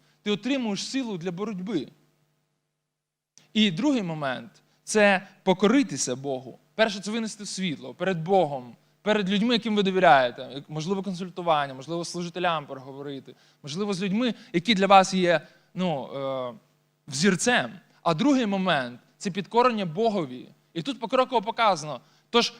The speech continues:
підкоріться Богові, протидійте дияволові, і він утече від вас. Наблизьтесь до Бога, і він наблизиться до вас. Очистіть руки, грішники, і очистіть серця двоєдушні». І тут два моменти. Наблизитись до Бога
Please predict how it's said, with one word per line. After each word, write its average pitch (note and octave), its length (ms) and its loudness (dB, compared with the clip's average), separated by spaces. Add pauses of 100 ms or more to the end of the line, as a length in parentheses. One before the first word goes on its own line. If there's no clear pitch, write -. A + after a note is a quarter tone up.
підкоріться G#3+ 800 2
Богові, D3 540 4
протидійте F3+ 640 0
дияволові, D3+ 600 4
і D3+ 100 -4
він F#3+ 120 2
утече G3+ 400 -2
від D3+ 100 -2
вас. B2+ 400 -2 (200)
Наблизьтесь G3+ 560 4
до F#3 120 2
Бога, E3+ 320 4
і C#3+ 40 0
він G3 140 4
наблизиться G#3 480 0
до A3+ 120 -4
вас. C#3 380 4 (200)
Очистіть G#3+ 420 -2
руки, A3 440 6
грішники, E3 640 0 (240)
і C#3 80 -4
очистіть A3 400 0
серця G3 480 2 (380)
двоєдушні». E3 800 2 (580)
І F3+ 80 -6
тут A3+ 140 -6
два B3 240 4
моменти. C3+ 600 -6 (420)
Наблизитись F#3+ 760 6
до C#3 100 0
Бога B2+ 460 0